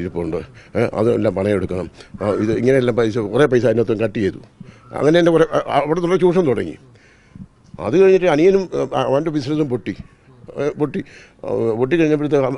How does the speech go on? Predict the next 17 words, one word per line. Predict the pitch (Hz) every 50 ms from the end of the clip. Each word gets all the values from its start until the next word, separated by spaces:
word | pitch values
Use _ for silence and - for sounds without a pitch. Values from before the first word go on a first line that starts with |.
| 127 127
ആ, | 131 131 - 135
ആരും | 151 156 165
അടയ്ക്കുന്നില്ല | 147 143 127 151 135 107 107 101
പൈസ. | 98 87 - 71 - - - - - - _ -
അപ്പോഴത്തേക്ക് | 107 - 170 160 180 180
ഈ | - -
സനൽ | 151 156 170 156 151
സാർ, | 175 170 160 151 156
ഞാൻ | 160 165
ഇവിടെ, | 156 151 160 156
എന്നെ | 147 156 170 165
ഇവിടെ | 151 156 151 127
വിളിച്ച്, | 127 135 131 143 107 - 123
ഏ, | 123 120 117 120
ഏ, | 120 110 113 113
മ-, | 117 120 123
മ-, | 127 127 135 131